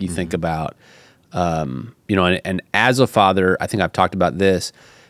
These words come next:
Speaker 1: it's so unique for me, uh, because, like, everything that most people do with their dad, I never did. So,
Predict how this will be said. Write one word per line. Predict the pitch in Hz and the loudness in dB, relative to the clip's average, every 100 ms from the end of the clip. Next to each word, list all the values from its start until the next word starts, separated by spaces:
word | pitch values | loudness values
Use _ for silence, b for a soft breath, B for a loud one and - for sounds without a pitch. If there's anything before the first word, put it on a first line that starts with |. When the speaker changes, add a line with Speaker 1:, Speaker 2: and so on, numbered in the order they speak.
| b - | b -8
Speaker 1:
it's | 95 - | -4 0
so | - 131 | 4 6
unique | 123 101 104 - | 6 4 4 2
for | - 92 | -2 0
me, | 92 104 95 92 92 - 98 | 2 2 2 2 -2 -6 -6
uh, | 92 85 | -4 -2
because, | 82 95 - 101 90 87 85 - - b b b b b | -4 -6 -2 2 2 2 -2 -6 -8 b b b b b
like, | 95 92 - - | -2 -2 -2 0
everything | 123 139 143 - 120 113 | 2 2 2 2 2 4
that | 101 - | 2 2
most | 95 95 98 101 - | 0 2 2 2 -2
people | - 104 90 87 | -4 -2 -2 -2
do | 92 92 90 87 82 - - - | -2 0 2 0 -2 -6 -14 -12
with | 98 90 - | -6 -6 -4
their | 82 | -4
dad, | 85 120 110 | 2 2 4
I | 87 | 2
never | 87 87 80 | 0 -4 -6
did. | 73 87 62 - | -4 -4 -4 -6
So, | - 90 82 | -2 0 0